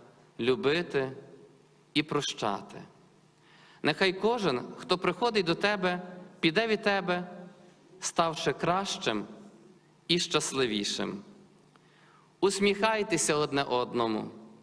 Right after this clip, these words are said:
Усміхайтеся своїй дружині. Усміхайтеся своєму чоловікові та своїм дітям. Неважливо, до кого ви усміхаєтесь. Це допоможе вам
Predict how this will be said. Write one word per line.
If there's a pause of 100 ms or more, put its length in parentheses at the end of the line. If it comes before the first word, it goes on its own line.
(440)
Усміхайтеся
своїй
дружині. (720)
Усміхайтеся
своєму
чоловікові
та
своїм
дітям. (800)
Неважливо, (240)
до
кого
ви
усміхаєтесь. (560)
Це
допоможе
вам